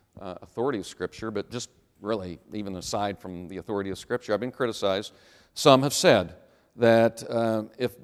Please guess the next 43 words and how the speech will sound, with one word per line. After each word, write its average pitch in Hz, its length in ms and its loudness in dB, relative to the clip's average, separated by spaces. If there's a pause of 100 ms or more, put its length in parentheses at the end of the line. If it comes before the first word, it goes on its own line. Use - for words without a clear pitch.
Beale 147 400 6
finds 143 920 2
a 117 100 -4
difficult 135 440 0
passage 127 680 0
of 110 200 -6
the 107 140 -2
Old 120 160 -2
Testament 120 400 -4
and 113 100 -8
the 104 40 -8
New, 117 520 -4 (420)
uh, 107 480 0 (120)
he 123 220 -2
believes 117 440 4
if 113 100 -10
you 117 100 -2
go 117 200 6
back 117 420 4
and 104 140 -8
you 104 60 -6
just 117 200 -4
work 120 300 0
hard 135 200 2
enough 143 320 -4
at 110 80 -8
interpreting 120 500 -8
the 127 180 -8
Old, 107 440 -2
that 104 120 -8
most 113 160 -8
of - 60 -18
the 117 120 -14
time 110 240 -8
you'll 113 80 -10
find 117 300 -8
the 127 120 -10
answer. 135 340 -12 (920)
Now, 147 280 2
that 190 120 6
was 208 140 -4
a - 20 -10
criticism. 113 680 -2